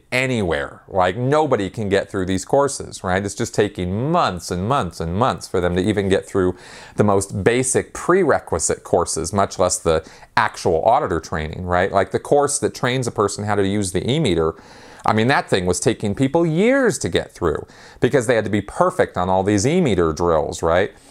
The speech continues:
Whereas before, it was, you know, you practice it, and you, "Yay, I, I feel good about this, I know how to do this, good, let's move on,"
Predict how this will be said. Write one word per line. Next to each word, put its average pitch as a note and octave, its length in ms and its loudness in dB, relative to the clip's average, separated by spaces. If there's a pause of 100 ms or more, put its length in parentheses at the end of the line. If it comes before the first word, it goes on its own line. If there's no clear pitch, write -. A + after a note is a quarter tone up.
(160)
Whereas C#3 320 4
before, C#3+ 800 2 (200)
it D#3 160 4
was, D3+ 360 2
you G#3 80 -2
know, D#3 100 2
you E3+ 160 -2
practice C3+ 600 -2
it, G#3 200 2
and G#3+ 80 -2
you, G#3+ 60 0
"Yay, D#4+ 420 2
I, G3 280 2
I G#3 40 0
feel F#3+ 220 0
good A2+ 140 0
about G#2 280 2
this, C3+ 220 0
I F3 140 2
know E3+ 120 -4
how A#2+ 120 2
to F#2+ 100 -2
do F#2 220 -2
this, C#3 200 2
good, F3 300 0
let's G2+ 220 -2
move D3 180 0
on," A2+ 300 -2